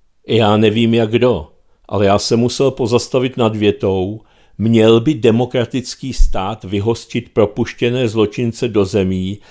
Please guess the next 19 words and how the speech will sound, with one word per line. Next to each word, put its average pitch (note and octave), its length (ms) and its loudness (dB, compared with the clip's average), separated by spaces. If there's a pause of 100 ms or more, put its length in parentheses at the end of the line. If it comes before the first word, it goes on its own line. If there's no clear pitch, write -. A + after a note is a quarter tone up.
(200)
kde G2+ 300 2
neplatí G2+ 640 0
žádná F#2+ 460 0
lidská G2+ 520 -2
práva?“ F2+ 600 -6 (880)
V - 140 -6
návaznosti C3+ 680 0
na D#3 120 2
to D#3+ 200 -2
se - 180 0
pak - 320 -4
ptám: D2+ 500 -6 (520)
„Pro G#2+ 160 2
toho B2 260 4
zločince A2 920 -2
v G#2 140 -8
době A2+ 340 2
smrtícího A#2+ 840 -2
útoku A#2+ 680 -4